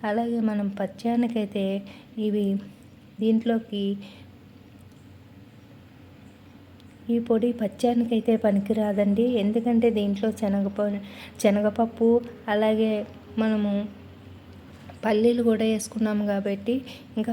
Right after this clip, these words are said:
పచ్చానికైతే పనికిరాదు. పచ్చానికి వేరే వీడియో చేసి పెడతాను. ఇది మామూలుగా మనము నార్మల్ వాళ్ళు వేసుకోవడానికి, డైలీ యూజ్ చేసుకోవడానికి పనిచేస్తుంది. అలాగే అన్నం తినేటప్పుడు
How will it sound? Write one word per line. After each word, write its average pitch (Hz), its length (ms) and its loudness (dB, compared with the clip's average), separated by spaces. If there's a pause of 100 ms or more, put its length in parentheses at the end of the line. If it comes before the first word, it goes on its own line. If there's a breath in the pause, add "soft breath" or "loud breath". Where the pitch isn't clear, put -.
పచ్చానికైతే 214 760 0
పనికిరాదు. 196 640 -2 (360 loud breath)
పచ్చానికి 233 680 2
వేరే 208 320 0
వీడియో 214 360 0 (140)
చేసి 202 320 -4
పెడతాను. 190 640 -4 (380 loud breath)
ఇది 233 200 2
మామూలుగా 226 640 2
మనము 202 440 0 (260)
నార్మల్ 220 480 0
వాళ్ళు 202 360 -2
వేసుకోవడానికి, 196 880 -2 (380 loud breath)
డైలీ 208 380 -2 (140)
యూజ్ 202 180 -2 (100)
చేసుకోవడానికి 202 720 -4
పనిచేస్తుంది. 190 760 -2 (160)
అలాగే 226 320 0
అన్నం 208 340 0
తినేటప్పుడు 208 760 -2